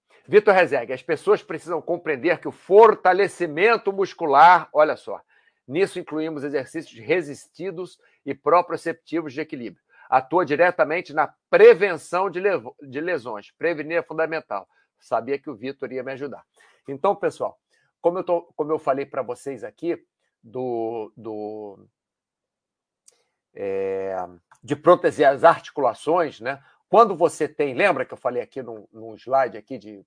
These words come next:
proteger as articulações? Então, quando você tem uma musculatura mais forte,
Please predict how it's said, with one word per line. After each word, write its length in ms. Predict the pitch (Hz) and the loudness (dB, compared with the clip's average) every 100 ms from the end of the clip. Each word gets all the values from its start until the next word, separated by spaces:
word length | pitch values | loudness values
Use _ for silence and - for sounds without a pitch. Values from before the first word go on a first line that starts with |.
| - | -10
proteger 400 | 120 117 104 120 | -10 -10 -8 -10
as 140 | 104 | -8
articulações? 760 | 95 - - 107 - 135 117 113 | -14 -14 -14 -14 -8 -6 -6 -8
Então, 260 | 147 85 - _ _ _ - | -14 -16 -18 _ _ _ 0
quando 260 | 208 208 | 0 0
você 280 | 170 160 147 | -4 -4 -4
tem 360 | - 131 110 - _ _ _ _ _ _ - | -6 -8 -10 -16 _ _ _ _ _ _ -10
uma 220 | 135 151 | 2 2
musculatura 640 | 147 - 147 131 - 127 | 2 -4 -2 -2 0 -2
mais 240 | 117 151 139 | 0 -2 -2
forte, 800 | - - 151 165 - - - | -12 4 8 8 6 -6 -20